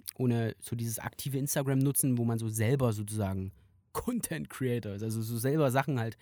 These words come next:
hochballert und Sachen aus seinem Leben teilt.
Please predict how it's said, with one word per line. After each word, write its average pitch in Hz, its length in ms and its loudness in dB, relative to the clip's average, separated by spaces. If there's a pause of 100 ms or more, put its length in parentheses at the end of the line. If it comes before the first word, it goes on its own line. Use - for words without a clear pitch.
(480)
hochballert 127 520 6
und 110 140 4
Sachen 123 220 2
aus 110 120 4
seinem 107 140 4
Leben 117 200 2
teilt. 117 320 0